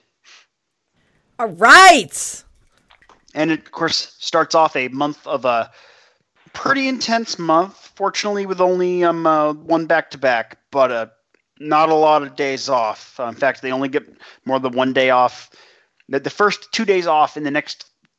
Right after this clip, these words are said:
Speaker 2: <sighs> they play a game every other day until the fifteenth and sixteenth, and they have two days off.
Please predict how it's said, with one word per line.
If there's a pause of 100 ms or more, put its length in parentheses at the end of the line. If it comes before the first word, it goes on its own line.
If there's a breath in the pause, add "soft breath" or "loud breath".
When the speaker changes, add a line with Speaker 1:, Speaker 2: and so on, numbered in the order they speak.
(760)
Speaker 2:
<sighs>
they
play
a
game
every
other
day
until
the
fifteenth
and
sixteenth,
and
they
have
two
days
off.